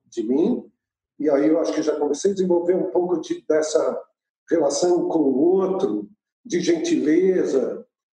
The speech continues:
sabe? Eu acho que é, putz, não é nem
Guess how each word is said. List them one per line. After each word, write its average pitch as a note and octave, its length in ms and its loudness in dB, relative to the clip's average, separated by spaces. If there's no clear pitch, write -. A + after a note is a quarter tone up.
sabe? C3 680 -2
Eu C#3+ 140 0
acho - 200 -2
que D#3+ 100 0
é, D#3+ 380 0
putz, - 300 -4
não A#3+ 160 0
é F#3+ 40 4
nem A3 640 0